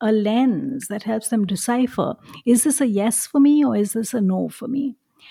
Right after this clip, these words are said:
And so I come up with a, a framework that balances your preferences, priorities, beliefs, value systems, and the energy that you will need to invest, and contrast that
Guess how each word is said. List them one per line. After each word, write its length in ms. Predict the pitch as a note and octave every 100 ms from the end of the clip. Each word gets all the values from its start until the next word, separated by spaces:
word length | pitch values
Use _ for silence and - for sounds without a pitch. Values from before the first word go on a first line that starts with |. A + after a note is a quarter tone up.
| - -
And 160 | A#3 A#3
so 160 | B3+
I 120 | A#3
come 240 | A#3 A#3+ A#3+
up 140 | C#4 C#4
with 140 | A#3 G#3+ - -
a, 80 | G3+ G3 -
a 60 |
framework 680 | G#3+ C#4 D4+ D#4 G#3 F#3 F#3+
that 220 | A#3 G3
balances 1000 | F#3 E3+ G3+ C4 B3+ B3+ F#3+ D#3 - - - - - -
your 420 | F#3+ F3+ A3 B3 C4+
preferences, 880 | - G#3+ - G#3 F#3+ F#3 F3+ F3
priorities, 1000 | - F3+ D#3+ D#3+ D#3+ E3 E3+ E3+ E3 E3
beliefs, 720 | F3+ F3+ E3+ E3+ F#3+ - - -
value 460 | - - C3+ C#3+
systems, 760 | - - - - D3 C#3+ C#3 - - - -
and 180 | F#3 F#3+
the 180 | G#3 - -
energy 440 | G#3+ A#3+ A3 B3
that 160 | G#3+ F3+
you 260 | F3 B3+ D4+
will 200 | D4+ A3+
need 260 | F3+ E3+
to 80 | E3+
invest, 760 | D3+ - - - - - - - _ _ _ _ _ _ _ -
and 220 | A3 G#3+ -
contrast 720 | A3 A3+ A#3 B3 A#3+ - -
that 480 | E3 D#3 E3 E3+